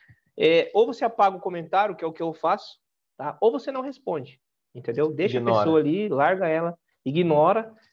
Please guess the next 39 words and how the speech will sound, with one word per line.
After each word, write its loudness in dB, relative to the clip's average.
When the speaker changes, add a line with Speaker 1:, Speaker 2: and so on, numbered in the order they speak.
Speaker 1:
porque 0
se -6
você 0
responde, 0
se -16
você -8
cai, 0
é, 0
na -2
besteira 0
de -6
responder, 2
de -8
querer -2
argumentar, 0
a -2
pessoa -2
que -6
tem, 0
é, 2
uma 0
opinião 0
formada, 0
entenda 0
que -4
nunca 2
você -2
vai -4
vir 0
com 2
a -2
tua -2
opinião 0
e 0
vai 4
mudar 0
a 0
cabeça -2
dela. -2